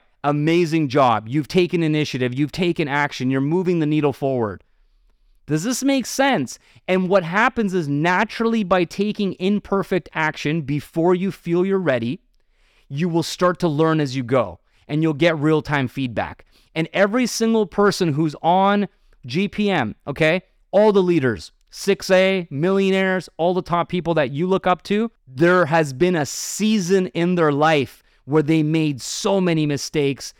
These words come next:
They said the wrong stuff. They looked foolish. They looked dumb, and they didn't care. They did it anyways because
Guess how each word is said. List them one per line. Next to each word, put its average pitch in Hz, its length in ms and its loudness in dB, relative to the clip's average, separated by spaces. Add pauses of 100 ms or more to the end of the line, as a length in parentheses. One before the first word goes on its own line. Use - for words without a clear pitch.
(140)
They 160 140 2
said 170 420 0
the 151 120 4
wrong 170 400 0
stuff. - 460 -2 (160)
They 151 140 2
looked 143 360 0
foolish. 160 540 0 (180)
They 151 140 2
looked 160 440 0
dumb, 156 360 2 (160)
and 143 180 -2
they 139 160 0
didn't 160 640 0 (100)
care. 151 720 -2 (420)
They 180 140 4
did 160 280 2
it 185 180 0
anyways 165 520 0
because 147 340 -6